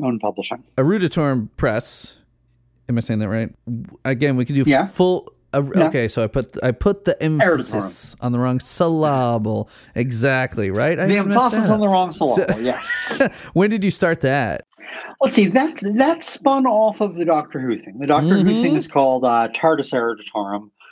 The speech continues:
Speaker 1: uh, which I named, I had the Doctor Who blog idea. I was casting about for a name, and my father did a history of mathematics. So I was aware of the, I think,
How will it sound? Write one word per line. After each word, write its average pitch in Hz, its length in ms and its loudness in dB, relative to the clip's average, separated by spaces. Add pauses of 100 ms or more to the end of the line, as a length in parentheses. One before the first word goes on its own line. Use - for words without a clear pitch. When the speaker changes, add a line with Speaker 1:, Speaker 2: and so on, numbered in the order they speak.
(380)
Speaker 1:
uh, 135 180 0
which 160 300 0
I 175 140 2
named, 202 600 4 (160)
I 180 80 0
had 233 200 2
the 247 80 0
Doctor 220 280 0
Who 196 200 0
blog 175 320 2
idea. 151 340 0 (100)
I 139 80 -2
was 131 140 -4
casting 190 500 -2
about 156 320 0
for 147 220 -4
a 131 60 -2
name, 127 480 2 (200)
and 170 140 2
my 165 140 2
father 156 880 2
did 143 260 4
a 127 220 2
history 190 500 0
of 135 80 0
mathematics. 139 640 0 (420)
So 151 140 4
I 147 80 4
was 147 140 4
aware 170 480 4
of 131 380 0
the, 135 460 2 (160)
I 156 120 4
think, 160 340 -4